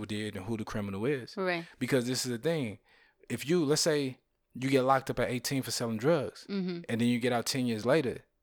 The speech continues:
Speaker 1: you know what I'm saying? But you still got some of the same connects. You can't get a job, but you gotta pay probation fees. You gotta do this, you gotta do that.
Speaker 2: Mm-hmm.
Speaker 1: You know what I'm saying? Like,
Speaker 2: People, they
Speaker 1: one
Speaker 2: make
Speaker 1: way
Speaker 2: it
Speaker 1: or
Speaker 2: tough for
Speaker 1: another,
Speaker 2: you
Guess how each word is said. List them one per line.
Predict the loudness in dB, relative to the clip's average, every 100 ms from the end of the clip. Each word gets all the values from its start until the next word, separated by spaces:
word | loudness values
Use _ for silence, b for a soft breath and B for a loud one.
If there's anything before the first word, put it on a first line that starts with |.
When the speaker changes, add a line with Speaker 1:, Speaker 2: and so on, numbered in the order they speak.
| _ _ _ _ _ 0
Speaker 1:
you |
know | 2
what |
I'm | 4
saying? | 4 0
But | 0
you |
still | 0 2 4
got | 4
some | 2 0
of |
the | 2
same | 2 0
connects. | 2 2 2 -2 -14 _ _ -8
You | -2
can't | 2 2
get | 2
a | 0
job, | 4 4 4 -2 -6 _
but | -4
you | 0
gotta | 0
pay | 2 -2
probation | -2 2 2 2 -4
fees. | -6 -8
You | -2
gotta | -2
do | -2
this, | 0 0 0
you |
gotta | -4 -4
do | 0
that. | 0 0 -4
Speaker 2:
Mm-hmm. | -8 -6 -6 2
Speaker 1:
You | 6
know |
what | 6
I'm | 6
saying? | 2 0 2
Like, | 0 -2 -6 b b b _ _ _ _
Speaker 2:
People, | -6 -4
they | 8
Speaker 1:
one | 12 12
Speaker 2:
make | 10
Speaker 1:
way |
Speaker 2:
it | 10
Speaker 1:
or | 10
Speaker 2:
tough |
for | 8
Speaker 1:
another, | 8 8
Speaker 2:
you | 6 4